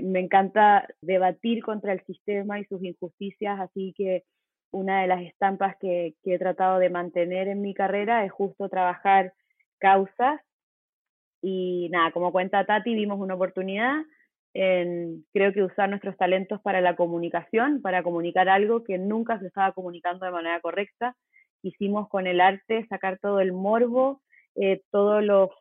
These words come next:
feo que hay en las noticias de, de feminicidio y convertirlas irónicamente en algo súper bonito para que más gente pusiera atención en ellas, para que fueran más compartidas.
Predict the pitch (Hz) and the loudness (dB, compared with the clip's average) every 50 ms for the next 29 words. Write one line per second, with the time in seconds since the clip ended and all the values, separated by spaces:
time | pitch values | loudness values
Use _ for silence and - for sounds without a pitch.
0 | _ - 220 214 220 226 233 233 233 233 - 214 202 196 196 202 202 208 220 - | _ -2 0 2 2 2 2 0 -2 -2 -4 -2 0 0 0 0 0 0 -2 -2
1 | - 208 196 190 185 185 190 180 160 190 180 - 214 196 180 190 190 185 185 175 | -4 -4 -4 -4 -4 -6 -8 -8 -8 -10 -10 -8 -8 -8 -4 0 2 2 2 2
2 | - - 180 180 - 170 170 175 165 165 160 - - 202 220 233 247 285 330 349 | 0 -4 -6 -6 -6 -10 -8 -6 -8 -8 -8 -6 -4 -4 -2 0 0 -2 -2 -4
3 | _ _ _ _ _ _ - - 175 170 - - 180 170 170 175 175 - 190 190 | _ _ _ _ _ _ -12 -10 -8 -6 0 0 2 2 2 0 0 0 -2 0
4 | 208 220 208 196 196 175 190 196 220 226 220 214 202 208 214 226 220 226 254 269 | 2 0 0 0 0 0 0 0 0 0 -2 -2 -2 -2 -4 -6 -4 0 0 0
5 | 262 - 190 180 180 185 190 180 170 165 170 _ - 254 240 277 269 277 269 254 | 0 0 -4 -6 -4 -4 -4 -4 -4 -6 -6 _ -12 -8 -6 -6 -6 -4 -6 -6
6 | 233 226 - 262 294 330 - - - 175 170 160 175 170 175 185 190 - 226 214 | -8 -8 -8 -8 -8 -8 -10 -12 -10 -10 -10 -8 -10 -8 -8 -8 -10 -10 -12 -10
7 | - 240 220 226 208 - 226 220 220 214 220 214 214 _ - 226 226 233 240 247 | -10 -12 -14 -14 -14 -12 -10 -10 -8 -8 -8 -12 -12 _ -10 -8 -8 -6 -6 -6
8 | 254 240 220 214 214 247 - - 202 175 165 160 170 _ - 170 165 156 156 - | -6 -6 -6 -6 -6 -6 -8 -12 -16 -16 -16 -16 _ _ -8 -8 -8 -8 -12 -8
9 | - 220 233 - 269 254 - 262 254 247 - 285 277 254 254 320 349 | -8 -8 -6 -6 -8 -8 -6 -8 -10 -8 -6 -6 -6 -6 -6 -10 -12